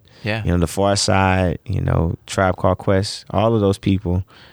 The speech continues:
Speaker 2: And I loved all that culture of music, but that became the culture more so than the true basis of what kind of led me to what I did as an entertainer, dancing. So I
Speaker 1: Yeah.
Speaker 2: said dance was a part of our culture in life. Like,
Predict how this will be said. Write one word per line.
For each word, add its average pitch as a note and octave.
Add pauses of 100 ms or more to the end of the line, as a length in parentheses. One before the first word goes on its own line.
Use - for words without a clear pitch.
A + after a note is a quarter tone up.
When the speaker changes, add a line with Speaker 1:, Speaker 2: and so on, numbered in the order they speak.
(180)
Speaker 2:
And F#2
I G#2
loved G#2
all F#2+
that F2
culture F2
of E2
music, A2
but -
that G2+
became F2
the D#2
culture E2
more D#2
so E2+
than D#2 (520)
the E2
true F#2+
basis F2+ (140)
of E2
what E2 (200)
kind F#2
of D#2
led F2
me E2+
to D#2
what D#2
I D#2
did F#2+
as D#2+
an D2
entertainer, D2
dancing. E2+ (320)
So F2+
I -
Speaker 1:
Yeah. G2
Speaker 2:
said F2+
dance G2
was E2+
a D#2+
part F2+
of D2+
our D2+
culture -
in D2+
life. G2+
Like, D#2+